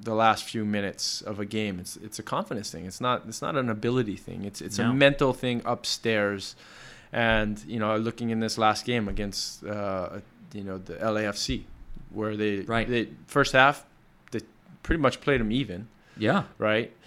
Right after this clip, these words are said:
Speaker 1: And then the second half comes along, and L A F C is the confident team. They come in, and you can kinda see that confidence build, build, build, build. And the Dynamo just like, uh, uh,
Speaker 2: Oh,
Speaker 1: you know,
Speaker 2: here
Speaker 1: it's
Speaker 2: we
Speaker 1: gonna
Speaker 2: go
Speaker 1: happen.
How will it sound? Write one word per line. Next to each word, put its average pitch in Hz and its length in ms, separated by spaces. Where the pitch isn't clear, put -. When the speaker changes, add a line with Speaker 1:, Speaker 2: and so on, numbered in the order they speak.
Speaker 1:
And 120 60
then 120 60
the 117 80
second 127 300
half 120 160
comes 120 240
along, 120 540
and 107 520
L 120 160
A 120 80
F 113 120
C 139 160
is 117 100
the 113 40
confident 113 480
team. 127 360
They 101 80
come 107 260
in, 117 240
and 104 160
you 104 60
can 104 140
kinda 110 200
see 113 200
that 104 100
confidence 107 420
build, 104 540
build, 107 420
build, 107 380
build. 107 320
And 101 440
the 110 60
Dynamo 107 460
just 101 180
like, 98 160
uh, 104 40
uh, 117 300
Speaker 2:
Oh, 110 300
Speaker 1:
you 110 180
know, 110 60
Speaker 2:
here 101 100
Speaker 1:
it's 107 80
Speaker 2:
we 110 60
Speaker 1:
gonna 117 160
Speaker 2:
go 120 40
Speaker 1:
happen. 120 100